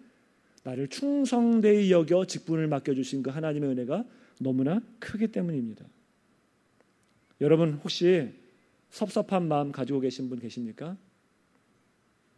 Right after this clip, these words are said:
왜 그렇습니까? 내가 받을 것이 권리가 아니라 하나님의 은혜임을, 그러니까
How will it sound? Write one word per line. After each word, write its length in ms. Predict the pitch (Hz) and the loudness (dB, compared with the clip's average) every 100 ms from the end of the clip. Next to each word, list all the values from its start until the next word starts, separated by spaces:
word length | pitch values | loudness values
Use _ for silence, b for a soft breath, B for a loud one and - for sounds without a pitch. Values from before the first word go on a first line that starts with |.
| - | -4
왜 140 | 135 | 0
그렇습니까? 680 | 156 180 165 131 117 131 202 - _ _ _ _ _ _ _ _ _ - | 6 4 4 -6 -6 -8 -10 -12 _ _ _ _ _ _ _ _ _ -6
내가 380 | 131 156 180 180 | 0 6 6 4
받을 340 | 139 139 156 | 0 2 2
것이 420 | 147 135 202 175 - | 2 2 0 0 -2
권리가 800 | 147 160 165 170 165 160 139 117 | 0 2 4 4 4 2 -2 -2
아니라 480 | 135 127 147 120 - _ _ _ _ _ - | 0 2 2 0 -6 _ _ _ _ _ -8
하나님의 680 | 202 190 180 175 165 160 - | 0 2 2 4 2 0 -2
은혜임을, 760 | 147 160 165 160 143 156 226 262 - - _ - | -2 2 4 2 2 2 2 0 -10 -20 _ -20
그러니까 240 | 98 | -20